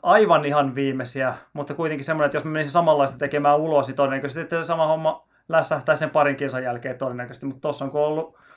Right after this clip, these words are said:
ollut tavallaan niinku unelmaolosuhteet ja matto siinä tietenkin ei ole voinut luovuttaa, niin on vaan niinku vetänyt siellä niinku ylä-,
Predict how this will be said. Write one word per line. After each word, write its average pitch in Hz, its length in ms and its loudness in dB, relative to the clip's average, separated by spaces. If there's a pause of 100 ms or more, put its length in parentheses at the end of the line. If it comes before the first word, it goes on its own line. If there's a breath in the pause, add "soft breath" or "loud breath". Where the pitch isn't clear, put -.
(180 soft breath)
ollut 151 220 -2
tavallaan 151 300 0
niinku 151 200 -6
unelmaolosuhteet 147 920 0
ja 139 80 0
matto 139 320 0
siinä 135 200 -6
tietenkin 143 320 -2
ei 143 60 6
ole 139 60 2
voinut 143 200 0
luovuttaa, 139 500 0
niin 147 100 -6
on 131 160 -4
vaan 143 140 0
niinku 147 180 -6
vetänyt 135 340 -2
siellä 127 160 -10
niinku 127 180 -10
ylä-, 135 220 -4